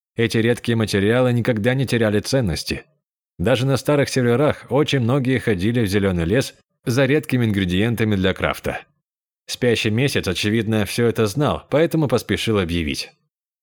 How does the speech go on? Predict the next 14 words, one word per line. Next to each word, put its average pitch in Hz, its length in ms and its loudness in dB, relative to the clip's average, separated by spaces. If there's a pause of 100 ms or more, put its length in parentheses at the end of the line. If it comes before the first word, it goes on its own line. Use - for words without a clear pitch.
(1120)
«Всё, 165 320 2
что - 180 -2
выпадает 139 460 2
из 127 120 0
скрытого 120 360 0
босса, 107 540 0
стоит 143 400 0
денег, 120 420 -2 (320)
поэтому 135 400 2
распределять 123 540 2
добычу 135 480 2
будем 139 380 0
броском 117 420 0
кубика». 107 480 -2